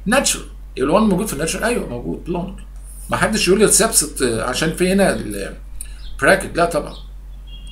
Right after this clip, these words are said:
A circle its circumference eighty-eight centimeters in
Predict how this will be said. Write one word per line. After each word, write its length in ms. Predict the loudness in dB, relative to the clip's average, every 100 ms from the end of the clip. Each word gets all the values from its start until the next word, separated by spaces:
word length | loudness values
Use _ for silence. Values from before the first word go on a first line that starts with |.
| -14 -14 -14 -14 -14 -12 -12 -14 -14 -14 -14 -14 -14 -12 -8 -10 -10 -14 -14 2 4
A 40 |
circle 340 | 6 6 4 2
its 120 | 4 6 4
circumference 600 | 2 -2 2 4 4 4
eighty-eight 440 | 2 0 4 6
centimeters 640 | 6 4 2 2 4 4
in 80 | 2